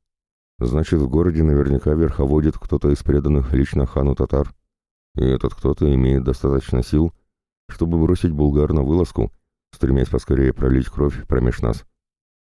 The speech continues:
Я прервался на мгновение, приветствуя Даниила Пронского, также показавшегося на плацу в сопровождении лишь малой дружины, после чего продолжил. В свою очередь,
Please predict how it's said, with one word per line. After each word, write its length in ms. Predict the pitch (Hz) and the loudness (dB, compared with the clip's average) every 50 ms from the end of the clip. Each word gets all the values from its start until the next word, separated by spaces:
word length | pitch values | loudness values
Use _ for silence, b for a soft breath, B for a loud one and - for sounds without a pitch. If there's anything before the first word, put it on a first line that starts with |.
| _ _ _ _ _ _ _ _ _ _ _ _ _ - - | _ _ _ _ _ _ _ _ _ _ _ _ _ -4 -2
Я 120 | 90 87 | -2 0
прервался 480 | - - 90 92 107 117 117 - - 78 | 2 0 0 2 2 0 0 0 0 0
на 60 | 71 | 2
мгновение, 600 | 69 65 64 65 67 65 65 62 60 58 58 57 | 2 2 2 2 2 4 4 4 4 2 2 0
приветствуя 600 | - 69 69 69 80 76 - - - - 71 69 | 0 0 2 2 2 0 0 -2 -2 0 0 2
Даниила 420 | 65 67 67 71 71 71 71 73 71 | 2 2 2 4 4 4 2 2 0
Пронского, 640 | - - 80 69 62 - - - 53 55 50 - - _ _ _ _ _ _ _ _ _ - | 0 0 0 0 -2 -2 -2 -2 -2 -2 -2 -4 -8 _ _ _ _ _ _ _ _ _ -4
также 320 | - 62 58 60 57 53 | -2 0 0 0 0 0
показавшегося 720 | - 57 50 64 60 57 64 58 - - 60 58 57 - 69 | -2 -2 -2 -2 0 0 0 -2 -2 -2 -2 -2 0 0 0
на 120 | 60 58 | -2 -2
плацу 420 | - - 64 - - - 85 85 - - _ _ _ _ _ _ - | 0 -2 -2 -2 0 0 0 0 -2 -6 _ _ _ _ _ _ -12
в 60 | - | -6
сопровождении 720 | - - 85 82 85 87 87 82 85 90 95 92 92 87 85 | -4 -2 0 2 2 2 0 0 2 2 4 4 6 4 4
лишь 220 | 82 82 80 - | 4 2 0 0
малой 260 | 85 82 80 78 78 | 0 0 2 2 0
дружины, 560 | 76 73 80 90 82 - 78 64 53 50 50 - _ _ _ _ _ _ _ _ _ _ _ _ _ _ - | 0 2 0 0 2 2 0 0 0 -2 -4 -8 _ _ _ _ _ _ _ _ _ _ _ _ _ _ -4
после 280 | - 98 110 - 127 123 | -2 -2 0 0 0 -2
чего 240 | - - 107 107 104 | 0 0 0 0 0
продолжил. 600 | - - 101 73 58 53 - 55 - - - - _ _ _ _ _ _ _ _ _ _ _ _ _ _ _ _ | 0 -2 -2 0 0 -2 0 -2 -4 -6 -6 -10 _ _ _ _ _ _ _ _ _ _ _ _ _ _ _ _
В 60 | - - | -16 -8
свою 300 | - 69 69 67 65 65 | -2 0 2 2 2 2
очередь, 400 | 71 - - 67 65 65 - | 0 0 0 0 0 0 -2